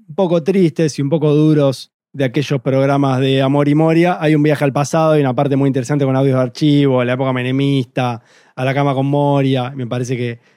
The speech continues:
que está muy bien y levanta mucho, mucho, mucho el podcast acá y también respecto a los episodios que siguen. Se me ocurrió en este momento de la reseña pensar que quizás una estructura podría haber sido episodios uno, dos, tres, siete, ocho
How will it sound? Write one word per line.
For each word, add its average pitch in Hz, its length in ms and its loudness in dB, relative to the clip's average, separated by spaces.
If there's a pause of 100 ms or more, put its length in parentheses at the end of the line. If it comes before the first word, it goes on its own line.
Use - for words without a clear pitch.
(120)
que - 80 -4
está 139 200 -2
muy 139 160 2
bien 143 300 2
y 135 80 0
levanta 120 580 -2 (120)
mucho, 127 540 0 (320)
mucho, 131 320 0
mucho 127 440 -2 (200)
el 120 140 -2
podcast 135 400 -2
acá 151 460 -2 (100)
y 135 120 -4
también 135 540 0
respecto 123 440 -4
a - 20 -2
los 113 120 -4
episodios 123 420 -2
que 127 100 -2
siguen. 113 320 -4
Se 135 120 -4
me 139 60 2
ocurrió 160 260 2
en 180 60 2
este 170 140 0
momento 170 220 2
de 165 80 2
la 160 80 0
reseña 170 420 0
pensar 151 500 -2 (380)
que 165 460 2 (240)
quizás 160 840 0
una 151 160 -2
estructura 147 460 0
podría 143 320 2
haber 143 140 0
sido 151 560 2
episodios 135 640 0
uno, 175 260 4
dos, 170 260 0
tres, 165 220 2
siete, 165 500 2
ocho 180 580 2